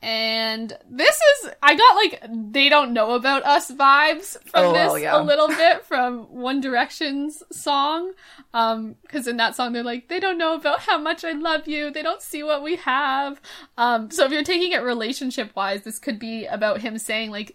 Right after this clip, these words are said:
Speaker 1: "They don't know what I know about our relationship and how much it means and, like, how, how long I've had to hold." I don't know if that's, like, hold off in, like, really, like, giving everything to a relationship because of career stuff, or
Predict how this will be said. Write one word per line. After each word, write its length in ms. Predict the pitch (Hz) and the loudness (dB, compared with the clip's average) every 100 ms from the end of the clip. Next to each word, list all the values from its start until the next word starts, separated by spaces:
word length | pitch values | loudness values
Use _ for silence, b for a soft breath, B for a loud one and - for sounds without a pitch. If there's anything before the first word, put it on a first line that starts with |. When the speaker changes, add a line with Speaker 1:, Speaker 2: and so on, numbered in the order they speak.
| 220 | -4
Speaker 1:
"They 180 | 233 254 | -2 0
don't 200 | 254 233 | 0 2
know 340 | 226 226 220 | 4 4 4
what 200 | 208 214 | 0 0
I 120 | 208 | 0
know 240 | 214 220 226 | 0 -2 -2
about 260 | 214 202 | -2 -2
our 120 | 190 | -4
relationship 680 | 190 208 262 269 247 269 240 220 | -6 -6 -6 -6 -6 -4 -6 -6
and 100 | 226 | -10
how 140 | 220 | -8
much 180 | 202 208 | -8 -10
it 160 | 185 | -8
means 520 | 226 262 254 254 254 226 | -4 -4 -4 -4 -6 -6
and, 320 | 208 196 196 B B B B B B B B | -6 -6 -10 B B B B B B B B
like, 160 | 220 226 | -4 -2
how, 400 | - 226 226 - | 2 2 2 -4
how 240 | - 254 240 | 0 2 4
long 260 | 254 254 | 4 2
I've 140 | 247 240 | 0 0
had 240 | 247 214 | -4 -6
to 60 | 214 | -8
hold." 500 | - 294 320 330 - | -6 -2 -2 -2 -2
I 100 | 240 | -2
don't 160 | 240 | 0
know 120 | 226 208 | -4 -6
if 100 | 220 | -6
that's, 200 | 180 196 | -8 -8
like, 160 | - - | -10 -12
hold 340 | - 226 220 | -10 -6 -2
off 420 | 214 226 247 - _ | 2 2 0 -8 _
in, 340 | 226 214 214 | -10 -8 -10
like, 280 | 202 147 - _ _ _ _ | -10 -12 -16 _ _ _ _
really, 460 | 190 208 196 202 202 | -12 -8 -6 -4 -6
like, 220 | 185 196 | -10 -10
giving 320 | 208 208 196 | -10 -8 -8
everything 480 | 196 233 233 262 254 | -6 -8 -8 -10 -8
to 120 | 262 | -8
a 60 | 240 | -8
relationship 580 | 226 233 254 247 226 | -8 -8 -10 -12 -12
because 360 | - 190 - 202 | -14 -18 -18 -18
of 120 | 180 - | -20 -20
career 440 | 214 214 285 294 | -16 -8 -6 -6
stuff, 540 | 294 254 254 247 - _ | -4 0 0 0 -6 _
or 420 | 202 196 202 202 | -8 -6 -6 -8